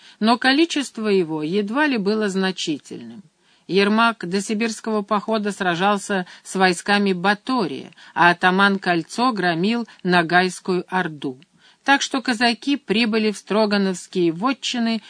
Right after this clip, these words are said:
будучи хорошо вооружёнными. Царь Иван Четвёртый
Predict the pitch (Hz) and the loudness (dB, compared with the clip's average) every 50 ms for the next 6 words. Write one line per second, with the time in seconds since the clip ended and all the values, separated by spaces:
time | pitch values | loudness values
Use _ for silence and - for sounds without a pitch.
0 | - - - 180 185 285 330 311 285 285 - - 269 233 - - 170 165 160 160 | -20 -10 -8 -2 4 4 4 6 4 2 0 -2 -6 -4 -4 -2 -2 -2 -2 -2
1 | - - - 175 180 196 196 196 _ - 151 151 175 175 165 160 151 147 131 - | -4 -6 -2 0 0 0 0 -2 _ -16 -8 -2 0 0 0 0 -2 -6 -6 -8
2 | 139 135 131 120 120 120 120 117 117 113 98 _ _ _ _ _ _ _ _ _ | -8 -8 -8 -8 -10 -12 -14 -16 -16 -16 -18 _ _ _ _ _ _ _ _ _
3 | _ _ _ _ _ - - - 196 202 202 202 196 202 202 202 202 175 - 208 | _ _ _ _ _ -12 0 2 4 4 4 4 2 2 2 2 0 0 -4 -6
4 | 196 - 196 226 262 254 226 _ - 135 131 - | -6 -6 -6 -6 -6 -6 -8 _ -14 -14 -14 -14